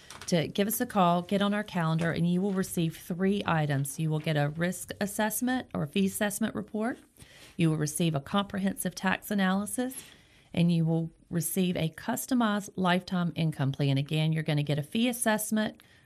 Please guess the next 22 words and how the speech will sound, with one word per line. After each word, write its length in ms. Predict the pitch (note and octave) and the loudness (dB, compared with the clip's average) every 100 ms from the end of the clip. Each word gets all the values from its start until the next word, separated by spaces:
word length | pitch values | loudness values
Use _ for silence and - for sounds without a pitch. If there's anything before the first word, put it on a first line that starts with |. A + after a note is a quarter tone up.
| _ | _
risk 260 | F#3 F#3 - | 2 2 0
assessment, 640 | G3 D#3+ C#3+ - F#3 C4+ - _ _ _ - | 0 2 2 2 0 0 -8 _ _ _ -2
a 60 | |
tax 360 | D#3 F3+ E3+ - | 0 0 0 2
analysis, 600 | G#3 F#3+ F#3+ G3 G#3 G3 - | 4 4 2 0 -4 -4 -2
and 100 | D#3 | -2
a 60 | |
customized 600 | - G3+ G3+ G#3+ F#3+ F#3+ | -2 -4 0 0 2 0
lifetime 520 | F3 F3 G#3+ A3+ G#3+ - | 2 2 0 -2 -2 0
income 320 | F#3+ E3+ E3+ | 0 0 0
plan. 380 | - D#3+ D#3 D#3 - - - F#3 | 0 2 2 0 -4 -20 -8 -4
Again, 260 | E3+ F3+ | 0 2
we 100 | F3 D#3+ | 4 2
are 80 | |
offering 420 | A2 F3+ F3+ F#3 E3 | 4 2 2 2 2
these 200 | D3+ - | 0 -4
three 320 | F#3 A3+ B3 | -2 -2 0
items 400 | F#3+ F3 F3 - | 0 0 -2 -4
at 100 | - | -2
no 220 | E3+ F3 | 2 2
cost 420 | G3 F#3+ F3 - | 0 -2 -2 -2
and 140 | E3 | -2